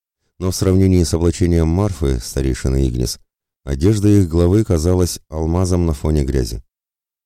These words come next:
Белая блуза с высоким воротником, легкое пальто нараспашку, строгие охотничьи брюки и изящные сапоги с довольно высоким, почти достающим до колена голенищем. Красота огненно-волосой женщины была особенной,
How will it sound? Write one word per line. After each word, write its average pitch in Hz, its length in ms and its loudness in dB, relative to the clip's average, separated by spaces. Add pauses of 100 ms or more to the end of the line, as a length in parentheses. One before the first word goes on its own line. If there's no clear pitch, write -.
(120)
Белая 67 380 0
блуза 71 380 0
с - 120 -8
высоким 69 380 -2
воротником, 67 600 -4 (380)
легкое 87 500 -2
пальто 82 300 0
нараспашку, 76 760 -4 (280)
строгие 71 500 0
охотничьи 69 500 -2
брюки 71 580 -2
и 67 180 0
изящные 69 420 -2
сапоги 69 580 -4 (120)
с 62 120 -16
довольно 69 360 0
высоким, 65 480 -4 (300)
почти 71 300 -6
достающим 73 540 -2
до 65 100 -4
колена 71 340 0
голенищем. 67 580 -2 (680)
Красота 73 600 0
огненно-волосой 69 880 0
женщины 73 520 -2
была 69 260 0
особенной, 67 540 -2